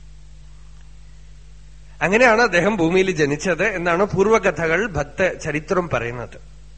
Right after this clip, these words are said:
പക്ഷെ അദ്ദേഹം ജനിച്ചത് ഒരു ബ്രാഹ്മണ കുലത്തിൽ ജനിച്ചു. ചെറിയ കുട്ടിയായിരിക്കുമ്പോ തന്നെ ഒരു രാജ, ക്ഷത്രിയൻ എടുത്തു വളർത്തി. വളർത്തി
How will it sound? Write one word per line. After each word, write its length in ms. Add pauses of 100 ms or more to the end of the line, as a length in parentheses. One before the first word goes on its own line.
(840)
പക്ഷെ 180
അദ്ദേഹം 400
ജനിച്ചത് 720 (680)
ഒരു 140
ബ്രാഹ്മണ 560
കുലത്തിൽ 480
ജനിച്ചു. 560 (200)
ചെറിയ 360
കുട്ടിയായിരിക്കുമ്പോ 880 (120)
തന്നെ 260 (440)
ഒരു 160
രാജ, 400 (420)
ക്ഷത്രിയൻ 680 (400)
എടുത്തു 240
വളർത്തി. 520 (2250)
വളർത്തി 640